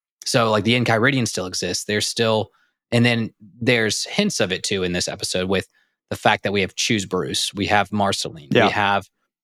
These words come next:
Speaker 1: Jake the dog. Honestly, it's n-, not a sentient Jake the <laughs> dog or a,
Speaker 2: Yeah,
Speaker 1: not,
Speaker 2: totally.
Speaker 1: not a
Speaker 2: We, we have
Speaker 1: talking
Speaker 2: Jake
Speaker 1: Jake
Speaker 2: the
Speaker 1: the
Speaker 2: dog,
Speaker 1: dog.
Speaker 2: yeah.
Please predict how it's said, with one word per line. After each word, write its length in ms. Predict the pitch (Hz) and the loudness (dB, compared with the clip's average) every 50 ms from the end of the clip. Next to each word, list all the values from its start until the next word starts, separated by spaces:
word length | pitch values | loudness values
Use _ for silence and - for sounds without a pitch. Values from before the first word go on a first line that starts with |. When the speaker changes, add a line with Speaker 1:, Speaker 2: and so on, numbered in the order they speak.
| _ _ _ _ _ _ _ - - - 110 | _ _ _ _ _ _ _ -20 -10 -6 -4
Speaker 1:
Jake 280 | 101 107 120 123 117 - | 0 0 0 0 0 0
the 140 | 98 113 107 | -2 -2 0
dog. 520 | 90 90 87 101 113 90 - - 104 - - _ | 0 2 2 2 2 0 -2 -6 -12 -16 -10 _
Honestly, 640 | - 101 101 98 107 104 - - - - 80 85 95 - 90 - | 0 0 2 2 0 -2 -4 -6 -8 -10 -12 -12 -12 -14 -12 -6
it's 460 | 87 107 107 - - - - - - _ | -4 -4 -4 -2 -4 -6 -8 -10 -12 _
n-, 140 | - 120 - - _ | -8 -8 -8 -4 _
not 260 | 123 110 104 98 98 | 2 2 4 4 2
a 80 | 95 92 | 0 -2
sentient 580 | - - - 196 196 - 107 98 92 90 90 - _ _ _ | -2 0 0 0 0 0 0 0 -2 -4 -6 -8 _ _ _
Jake 260 | - 101 92 - - | -4 -2 -2 -2 -4
the 80 | - 95 | -4 -4
<laughs> 240 | 92 - - - | -2 -4 -2 0
dog 140 | - 127 107 - 170 - | 0 0 0 -2 -4 0
or 160 | - 123 123 120 | 2 4 4 4
a, 160 | 117 110 104 - - - - _ - | 4 2 0 -4 -10 -20 -12 _ 4
Speaker 2:
Yeah, 80 | 151 | 4
Speaker 1:
not, 120 | 139 131 127 | 6 6 8
Speaker 2:
totally. 200 | - 131 123 113 | 8 6 8 6
Speaker 1:
not 20 | |
a 80 | 104 104 | 6 4
Speaker 2:
We, 220 | 113 127 151 196 - 147 | 4 4 4 4 4 4
we 60 | 143 | 6
have 100 | 139 147 165 | 6 6 4
Speaker 1:
talking 100 | 147 - | 4 4
Speaker 2:
Jake 100 | 135 127 | 4 4
Speaker 1:
Jake 80 | 104 90 | 4 2
Speaker 2:
the 120 | 98 113 | 2 4
Speaker 1:
the 60 | 101 98 | 4 4
Speaker 2:
dog, 160 | 98 92 - | 4 2 0
Speaker 1:
dog. 80 | - - | 2 2
Speaker 2:
yeah. 280 | 127 107 - - - | 2 2 2 0 -4